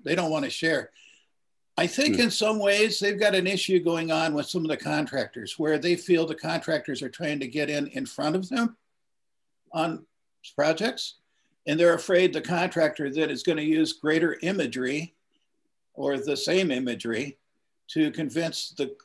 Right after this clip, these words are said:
Speaker 1: the client, the ultimate client, that they should be controlling the whole situation rather than the architect controlling things.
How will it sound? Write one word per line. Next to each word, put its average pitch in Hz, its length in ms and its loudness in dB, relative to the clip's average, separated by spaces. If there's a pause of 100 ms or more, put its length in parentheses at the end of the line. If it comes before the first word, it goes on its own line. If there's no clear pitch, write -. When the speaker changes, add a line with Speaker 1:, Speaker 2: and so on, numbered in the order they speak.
Speaker 1:
the 147 140 -8
client, 160 420 -2
the 139 100 -4
ultimate 160 400 -2
client, 127 420 -6 (300)
that 156 240 -2
they 165 460 0 (640)
should 170 220 0
be 165 140 4
controlling 151 800 -2
the 123 100 -4
whole 156 160 0
situation 139 720 -4
rather 139 260 2
than 127 220 -4
the 131 100 0
architect 147 520 -2
controlling 120 440 -8
things. 101 420 -10